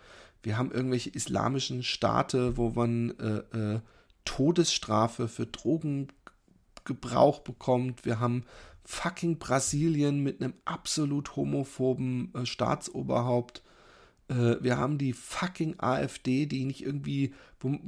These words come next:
die, die nie, keine Angst haben muss, über die fucking fünf Prozent Hürde zu kommen.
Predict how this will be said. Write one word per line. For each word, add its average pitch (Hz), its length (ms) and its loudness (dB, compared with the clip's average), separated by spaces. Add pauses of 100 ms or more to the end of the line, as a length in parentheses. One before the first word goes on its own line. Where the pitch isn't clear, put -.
die, 147 160 -6
die 151 100 -2
nie, 175 120 2
keine 185 420 4
Angst 165 380 4
haben 147 240 4
muss, 135 180 0
über - 220 -4
die 127 100 0
fucking - 520 -4
fünf - 340 -6
Prozent - 480 -4
Hürde 123 220 0
zu 120 160 -4
kommen. 131 360 0